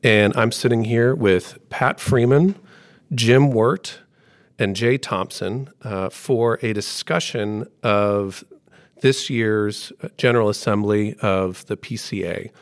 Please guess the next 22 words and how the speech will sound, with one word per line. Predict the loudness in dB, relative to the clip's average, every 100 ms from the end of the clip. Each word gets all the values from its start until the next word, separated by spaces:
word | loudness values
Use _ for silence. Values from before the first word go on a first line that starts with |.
| -20 -20 -20 _ _ _
Uh, | -4 0
we're | 2
gonna | 2 2 2 -2 -2
be | -4 0
answering | 0 0 0 2 2 0 -2 -8 -20
some | -10 -6 -2
basic | -4 -4 -10 -14
questions | -4 -2 -2 -4 -4
about | 0 0 0
what, | 0 0 -2 -14 -16 -10
uh, | -4 -2 -2
General | 0 2 2
Assembly | 0 0 0 0
is, | 0 2 2 0 -6 -16 -20 -20 _ -6
talk | -2 0
about, | 2 2 4 2
uh, | -2 -4 0
what | 0 0
happened | 0 -2 -2 -6 -6
this | -8 -6
year | -4 -4
specifically, | -6 -10 -8 -6 -6 -2 0 0